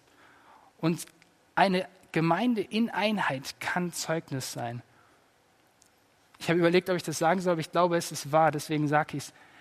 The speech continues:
Eine zerrissene Gemeinde kann kein Zeugnis für einen einheitsliebenden Gott sein.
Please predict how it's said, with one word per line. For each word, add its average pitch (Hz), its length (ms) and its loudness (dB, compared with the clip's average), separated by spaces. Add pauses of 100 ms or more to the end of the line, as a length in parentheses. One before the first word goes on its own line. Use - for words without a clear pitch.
(140)
Eine 165 200 2
zerrissene 202 600 0
Gemeinde 170 520 2
kann 165 320 -8
kein 208 520 0
Zeugnis - 760 -2 (360)
für 156 200 -4
einen 156 240 0
einheitsliebenden 160 920 -2
Gott 139 220 -4
sein. 120 320 -6